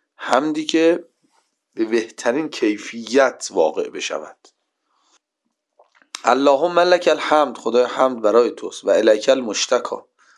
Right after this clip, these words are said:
هر دردی، گرفتاری، درد دلی هم باشه باید به سوی تو مطرح کرد.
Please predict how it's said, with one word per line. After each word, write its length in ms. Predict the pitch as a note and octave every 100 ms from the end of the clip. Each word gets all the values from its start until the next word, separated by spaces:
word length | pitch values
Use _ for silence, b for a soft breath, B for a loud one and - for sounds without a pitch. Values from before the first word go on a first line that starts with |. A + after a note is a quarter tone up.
| b b
هر 160 | F3
دردی، 580 | F3+ F#3+ G3+ F#3+ E3+ D#3
گرفتاری، 920 | C#3 C3+ C3+ C3+ B2+ C#3+ F3 D3+ B2 _ -
درد 340 | A2 A2+ A#2+
دلی 260 | C3+ F3 D#3+
هم 140 | C3+
باشه 240 | B2 - D#3
باید 180 | C#3+
به 80 | C3+
سوی 200 | B2+ C#3+
تو 140 | C#3+ B2+
مطرح 380 | E2+ - E2+
کرد. 280 | - F#2+ F#2